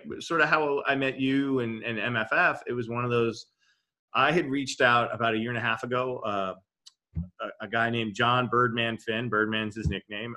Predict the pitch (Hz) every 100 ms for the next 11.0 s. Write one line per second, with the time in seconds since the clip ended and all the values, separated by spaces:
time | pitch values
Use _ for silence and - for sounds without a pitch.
0 | 110 101 110 104 104 101 98 101 98 92
1 | 113 120 113 110 120 113 110 110 110 107
2 | - - 110 98 117 160 220 160 - 113
3 | 107 135 _ _ _ - 170 165 196 185
4 | 233 226 147 143 165 151 156 160 170 170
5 | 170 170 190 196 - 117 110 143 135 127
6 | 135 139 127 120 117 110 107 - 107 113
7 | 120 113 - _ _ - 139 143 139 131
8 | 131 131 123 127 127 127 123 127 120 123
9 | 117 135 139 127 123 120 120 117 120 123
10 | 117 110 - 107 107 117 113 101 104 107